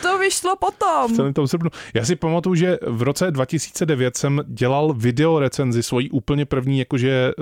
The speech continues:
Speaker 2: pro webový server.
Speaker 1: Ano.
Speaker 2: A byla to na hru Wolfenstein.
Speaker 1: Ano.
Speaker 2: Ale na tu, na tu,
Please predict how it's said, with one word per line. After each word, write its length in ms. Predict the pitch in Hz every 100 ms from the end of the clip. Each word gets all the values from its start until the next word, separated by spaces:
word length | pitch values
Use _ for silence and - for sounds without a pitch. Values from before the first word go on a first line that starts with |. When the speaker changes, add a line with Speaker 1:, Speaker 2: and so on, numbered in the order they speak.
| 117
Speaker 2:
pro 140 | 127
webový 400 | 117 113 110 120
server. 340 | 131 120 101 85 -
Speaker 1:
Ano. 300 | 180 151 143 -
Speaker 2:
A 60 |
byla 140 | 104 110
to 120 | 151
na 120 | 135
hru 160 | 120 147
Wolfenstein. 720 | 131 127 175 - - 87 87 -
Speaker 1:
Ano. 260 | 180 294
Speaker 2:
Ale 140 | 113 131
na 140 | 131
tu, 240 | - 147 156 -
na 160 | 123
tu, 160 | -